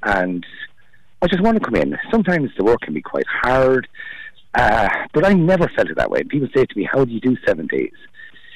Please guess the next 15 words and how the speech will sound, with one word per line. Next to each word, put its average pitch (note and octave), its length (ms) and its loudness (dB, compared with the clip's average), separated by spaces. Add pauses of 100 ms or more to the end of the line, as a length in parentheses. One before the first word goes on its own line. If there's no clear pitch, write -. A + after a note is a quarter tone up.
(360)
I, - 80 -4 (160)
I, D#3 40 0 (100)
I D3+ 80 0
tell F#3 200 2
you, F3 160 4
I've C#3 180 2
never E3 280 2
worked C#3 340 2 (280)
a G#2 40 -10
day B2 240 4
in G#2+ 100 2
my F#2 100 2
life F#2+ 400 4
in - 100 -10
it. - 80 -14